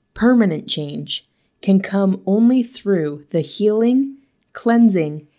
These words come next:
and enabling power of the atonement of Jesus Christ. He loves you, each of you. He allows you to access his power as you keep his commandments, eagerly,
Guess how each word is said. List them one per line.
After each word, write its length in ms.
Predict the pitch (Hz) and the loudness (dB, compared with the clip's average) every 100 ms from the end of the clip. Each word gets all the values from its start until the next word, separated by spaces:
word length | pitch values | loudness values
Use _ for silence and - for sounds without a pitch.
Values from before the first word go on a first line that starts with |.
| _ | _
and 220 | - 190 196 | -2 0 2
enabling 640 | 185 202 233 247 247 240 | 2 2 2 4 2 0
power 560 | 233 160 156 156 151 _ - | -2 -10 -10 -10 -12 _ -6
of 140 | 180 | -2
the 140 | 185 190 | 2 2
atonement 480 | 185 156 151 156 | 0 -6 -6 -6
of 80 | 151 | -8
Jesus 400 | 151 147 143 131 | -8 -8 -8 -10
Christ. 640 | - 156 151 139 - - - _ | -8 -8 -8 -8 -8 -8 -12 _
He 220 | - 202 208 | -6 -2 0
loves 360 | 202 208 190 | 0 0 -2
you, 300 | 170 147 - _ _ - | -2 -4 -12 _ _ 0
each 260 | 254 262 | 0 2
of 140 | 196 156 | 0 0
you. 320 | 147 151 - _ - | -6 -8 -16 _ -4
He 200 | 226 262 | 2 4
allows 500 | 277 214 190 196 196 | 4 2 0 -2 -2
you 160 | 160 | -4
to 240 | 160 - 170 | -4 -8 -6
access 520 | 220 226 190 170 - | -8 -4 -4 -4 -4
his 280 | 214 226 - | 0 0 0
power 480 | - 170 151 156 - | -6 -6 -4 -6 -6
as 240 | 165 160 | -4 -2
you 140 | 196 | -4
keep 320 | 202 - 180 - | -4 -4 -4 -4
his 220 | 165 151 | -6 -6
commandments, 800 | - 156 156 147 147 143 - - _ _ _ _ _ | -6 -6 -6 -6 -8 -8 -8 -8 _ _ _ _ _
eagerly, 640 | 233 233 196 160 156 151 147 | 2 4 2 -2 -4 -8 -10